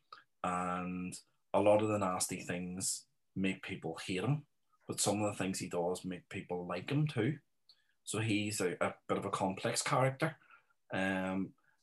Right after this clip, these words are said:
and then there's a thing called a cult, which is, it's kind of to do with religion. I know you don't really know much about this kind of stuff yet, um, but it's meant to be like religion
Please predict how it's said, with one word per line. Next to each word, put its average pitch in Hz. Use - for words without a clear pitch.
and 101
then 98
there's 98
a 98
thing 98
called 95
a -
cult, -
which 107
is, -
it's -
kind 131
of 135
to 113
do 101
with 101
religion. 95
I 101
know 104
you 107
don't 101
really 95
know 92
much 87
about 87
this 87
kind 90
of 92
stuff 82
yet, 92
um, 92
but 92
it's 98
meant 107
to 98
be 110
like 98
religion 101